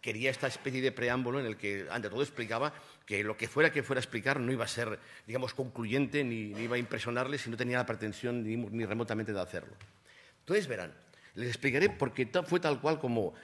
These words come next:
les cuento ahora. Eh, cuando de pronto recibo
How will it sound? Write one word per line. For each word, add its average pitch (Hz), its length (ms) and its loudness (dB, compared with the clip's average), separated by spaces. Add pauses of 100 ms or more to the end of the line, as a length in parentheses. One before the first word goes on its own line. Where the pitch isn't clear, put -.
(160)
les 104 220 -2
cuento 127 300 0
ahora. 78 300 -2 (420)
Eh, 110 300 2
cuando 131 220 0
de 123 100 0
pronto 208 260 2
recibo 120 540 0